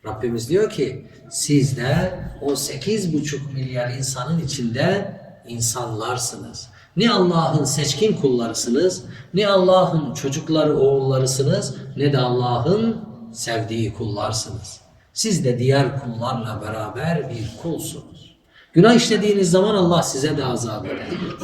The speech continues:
Günah işledikleri zaman diğer kullarına da azap ettiği gibi. Rabbimiz bize, bakın Hristiyanlar ve Yahudiler üzerinden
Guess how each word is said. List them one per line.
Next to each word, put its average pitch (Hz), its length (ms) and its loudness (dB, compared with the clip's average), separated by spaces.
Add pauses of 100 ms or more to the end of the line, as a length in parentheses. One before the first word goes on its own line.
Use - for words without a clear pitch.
(260)
Günah 208 200 8
işledikleri 180 600 2
zaman 170 400 0
diğer 165 380 0
kullarına 135 480 -2
da 127 80 -4
azap 123 360 -6
ettiği 117 440 -8
gibi. 110 420 -8 (1700)
Rabbimiz 117 540 -4
bize, 151 580 -4 (600)
bakın 123 360 -8
Hristiyanlar 120 800 -2
ve 120 100 -2
Yahudiler 113 480 -4
üzerinden 110 960 -8